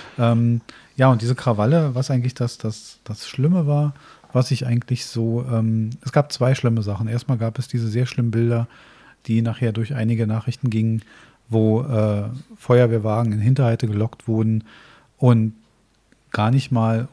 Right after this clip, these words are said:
um Randale zu machen. Ich glaub, da steckte entgegen ein bisschen mehr dahinter, weil ich seh's ein bisschen anders, wenn man ein Video hat,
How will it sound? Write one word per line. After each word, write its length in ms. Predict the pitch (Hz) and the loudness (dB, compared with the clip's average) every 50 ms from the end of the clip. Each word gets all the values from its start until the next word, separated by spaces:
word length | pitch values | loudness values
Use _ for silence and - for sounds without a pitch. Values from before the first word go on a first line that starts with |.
| _ | _
um 180 | - 127 110 107 | -4 -2 -2 -2
Randale 580 | 101 101 104 104 101 107 110 127 147 156 147 | -2 -2 -4 -2 -2 -2 0 0 0 0 0
zu 140 | - - 143 | -2 -2 -2
machen. 260 | 127 131 127 - 139 | 0 0 0 -2 -2
Ich 120 | 123 117 - | -6 -6 -4
glaub, 220 | - 123 120 - | -4 -4 -4 -2
da 100 | - 120 | -6 -8
steckte 540 | - - 127 123 - - 123 113 113 117 135 - _ _ _ _ _ _ _ _ _ _ _ | -6 -4 -6 -6 -4 -4 -2 -2 -2 -4 -6 -8 _ _ _ _ _ _ _ _ _ _ _
entgegen 460 | - 120 113 - - 120 117 117 123 120 | -4 -4 -4 -4 -6 -6 -2 -2 0 0
ein 40 | |
bisschen 260 | 113 127 - - 120 107 | 0 -2 -2 0 -2 0
mehr 160 | 110 117 135 | 2 2 2
dahinter, 400 | 135 120 117 117 123 120 110 98 | 2 0 0 0 -2 -2 -2 0
weil 240 | 104 104 110 110 110 - - - - - - _ _ _ _ - | 0 0 0 0 -2 -6 -12 -20 -20 -20 -20 _ _ _ _ 0
ich 160 | - 165 - | 0 0 2
seh's 220 | - 165 151 - | 2 -2 -2 0
ein 60 | 156 139 | 0 -2
bisschen 260 | 135 - 139 123 120 | -2 0 -2 -4 -2
anders, 400 | - 123 135 135 131 120 - - | -2 -2 0 2 0 0 0 -2
wenn 100 | 127 117 | -2 0
man 280 | 120 120 117 123 139 - - | 0 0 -2 -2 -6 -8 -6
ein 100 | 113 104 | -4 -2
Video 260 | 101 123 120 143 135 117 | -2 0 0 2 2 2
hat, 220 | 120 120 - - | 2 0 -2 -6